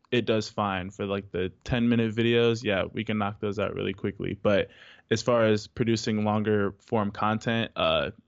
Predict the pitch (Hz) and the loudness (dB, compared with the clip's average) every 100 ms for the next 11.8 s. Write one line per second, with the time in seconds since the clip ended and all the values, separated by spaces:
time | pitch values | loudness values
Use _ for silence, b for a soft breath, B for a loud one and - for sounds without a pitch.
0 | - 110 104 101 95 101 92 - 101 95 | -8 -2 0 0 -2 -4 -4 -6 -10 -8
1 | 98 101 107 98 107 104 92 98 101 - | -10 -6 -2 -2 -2 -2 -2 -2 -4 -2
2 | 104 92 90 - 110 104 95 101 104 104 | -2 0 -2 -2 -2 -2 -2 -4 -2 -4
3 | 101 - 95 87 101 101 95 - 98 90 | -4 -6 -6 -4 0 0 0 -4 -4 -2
4 | 90 b b b b b b - 107 120 | -4 b b b b b b -10 -2 0
5 | 113 107 104 104 101 110 110 110 110 90 | 2 2 2 0 -2 -2 -2 -2 -2 0
6 | 107 - 104 98 87 85 - 90 107 117 | -2 -2 -2 0 0 -2 -2 0 2 2
7 | 117 113 - 107 101 98 95 - - 117 | 2 -2 -6 -4 -4 -4 -8 -16 -6 -2
8 | 107 117 107 107 101 98 107 117 123 127 | 0 0 2 2 -2 -2 2 4 2 0
9 | - _ 117 117 - 123 113 107 107 - | -10 _ 0 0 2 2 2 0 -4 -6
10 | 110 110 107 104 104 110 107 - 104 92 | -2 0 0 -2 -2 0 -2 0 -2 -2
11 | - 98 110 - 113 113 113 117 | -2 -2 -2 -4 -2 0 0 -2